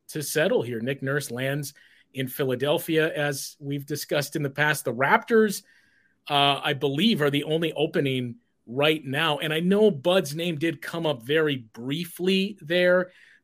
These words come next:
but it, it seems like Toronto, based <laughs> off everything coming out of their reporting, is still not really sure what direction they're going to go in.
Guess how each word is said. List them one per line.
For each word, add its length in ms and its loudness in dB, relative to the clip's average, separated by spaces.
but 160 4
it, 240 0
it 180 -4
seems 560 -2
like 280 0
Toronto, 880 -2
based 260 2
<laughs> 60 4
off 140 0
everything 380 -4
coming 260 -2
out 140 0
of 100 -2
their 140 0
reporting, 520 0
is 220 2
still 240 4
not 200 4
really 240 6
sure 300 2
what 200 0
direction 420 -2
they're 160 2
going 320 0
to 100 -10
go 280 0
in. 240 0